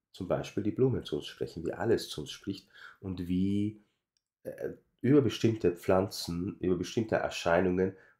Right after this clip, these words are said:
uns diese Pflanze etwas erzählt. Und dadurch, dass wir eine Anbindung, also eine Verbindung, eine innere seelische Verbindung zu einer Pflanze zum Beispiel haben, also das Gefühl einer Nähe haben,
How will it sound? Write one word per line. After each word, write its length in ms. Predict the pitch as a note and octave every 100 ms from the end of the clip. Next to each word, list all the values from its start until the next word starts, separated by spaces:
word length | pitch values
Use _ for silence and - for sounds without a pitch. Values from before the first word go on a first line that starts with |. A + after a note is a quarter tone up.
| _
uns 640 | F2+ F2+ F2 - - _ _
diese 180 | E2+ F2
Pflanze 400 | - E2 F2+ -
etwas 340 | - - D#2+ -
erzählt. 800 | C2+ - - B1+ C2 D#2+ C3+ - _ _ _ -
Und 120 | F2+
dadurch, 240 | - G2+
dass 220 | - - -
wir 160 | F2+
eine 260 | D#2+ D#2+ - -
Anbindung, 760 | F#2 B2+ G#2+ D#2 D#2 C2+ - -
also 420 | C#2+ - B1 A#1 _
eine 180 | - C#2
Verbindung, 440 | - - G#2 A2 D#2
eine 120 | D2+
innere 280 | F#2+ F#2+ F2
seelische 400 | F#2 F#2+ - -
Verbindung 440 | - G#2 A#2+ F2
zu 120 | -
einer 220 | C#2 C2 _ _ _ _ _
Pflanze 340 | - D#2 - -
zum 180 | F2+
Beispiel 420 | D2+ C2 - C2+ C2+
haben, 200 | C#2+ D#2
also 140 | D2
das 240 | C#2+ -
Gefühl 420 | - - - G2 -
einer 200 | D2+ D2
Nähe 440 | D2 F#2+ G2+ -
haben, 420 | C#3 C3+ F#2+ B2+